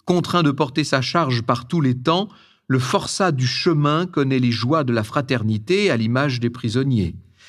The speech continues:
Combien de fois, assis par terre devant une auberge, parmi d'autres pouilleux, massant mes pieds endoloris,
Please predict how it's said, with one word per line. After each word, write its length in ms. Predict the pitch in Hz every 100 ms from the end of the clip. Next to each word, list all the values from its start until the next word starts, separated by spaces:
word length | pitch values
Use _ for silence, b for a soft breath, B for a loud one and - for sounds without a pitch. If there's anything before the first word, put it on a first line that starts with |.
| B -
Combien 420 | 247 254 208 196
de 100 | 143
fois, 280 | 127 - 123
assis 280 | 151 - 190
par 220 | 175 170
terre 180 | 147 127
devant 200 | 120 131
une 180 | 127 143
auberge, 500 | 139 131 107 90 87 B B
parmi 280 | 123 131 135
d'autres 420 | 131 143 156 151
pouilleux, 520 | 139 170 147 143 120 123 B B
massant 420 | 123 139 - 147
mes 140 | 127
pieds 260 | 127 143 127
endoloris, 640 | 117 123 123 127 156 170